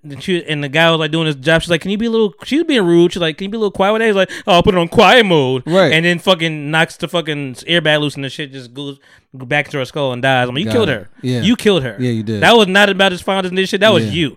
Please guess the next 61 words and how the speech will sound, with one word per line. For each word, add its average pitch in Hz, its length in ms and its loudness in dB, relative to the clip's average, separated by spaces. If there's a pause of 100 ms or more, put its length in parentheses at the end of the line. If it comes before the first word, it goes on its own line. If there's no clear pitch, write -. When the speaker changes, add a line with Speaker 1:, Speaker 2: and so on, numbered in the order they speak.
(160)
Speaker 2:
Yeah. 101 300 -2 (220)
Yeah. 117 320 0
Speaker 1:
<laughs> 165 60 -4 (760)
Speaker 2:
Yeah. 107 300 -6 (100)
Speaker 1:
Um, 143 640 2 (360)
yeah, 269 200 4
there's 277 100 4
a 320 40 2
lot 294 120 4
of 180 120 0
bad 143 320 2
deaths. 107 260 -10
My, 208 220 2
my 208 140 -2
favorite 240 300 2
one, 208 640 -4
not 170 180 -8
to 151 80 -16
say 143 140 -6
favorite, 135 340 -2
but, 123 180 -8
like, 123 360 -6 (200)
when 135 100 -12
the 139 40 -8
dude 160 280 2
was, 151 140 -2
like, 139 280 -4
in 143 80 -8
the 135 80 -8
field 156 300 -2
and 135 60 -6
got 131 180 -6
fucked 147 260 -4
up, 151 240 -4 (180)
Speaker 2:
Yeah. 110 140 -4
Speaker 1:
he 104 60 -4
got 135 160 -6
cut, 156 200 -8
his 135 140 -12
whole 147 160 -10
body 147 300 -6
cut 156 160 -2
up. 156 260 6
Speaker 2:
Oh, - 20 4
yeah, 151 220 2
cut 156 140 -2
in 147 100 -2
half. 156 280 4
Speaker 1:
Slid 156 80 0
down. 165 380 6
Speaker 2:
Ooh, 165 300 6
that 151 120 2
was 143 160 -2
Speaker 1:
That 135 220 6
was 151 140 6
Speaker 2:
bad. 139 80 2
Speaker 1:
one 151 120 0
of 139 60 -2
those. 123 300 -2
Speaker 2:
That 127 100 0
was, 143 160 2